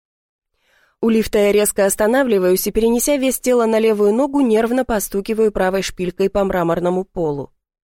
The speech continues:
Складываю руки на груди, стараясь дышать ровнее, и смотрю прямо перед собой.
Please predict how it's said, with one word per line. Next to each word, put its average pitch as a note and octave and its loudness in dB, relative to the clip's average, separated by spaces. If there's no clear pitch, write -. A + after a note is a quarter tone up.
Складываю E3+ 0
руки G#3 0
на B3 2
груди, A#3 0
стараясь G#3+ 0
дышать G#3+ -2
ровнее, G3 0
и C#4 -4
смотрю A#3 0
прямо F3+ -2
перед F#3 -6
собой. F3 -8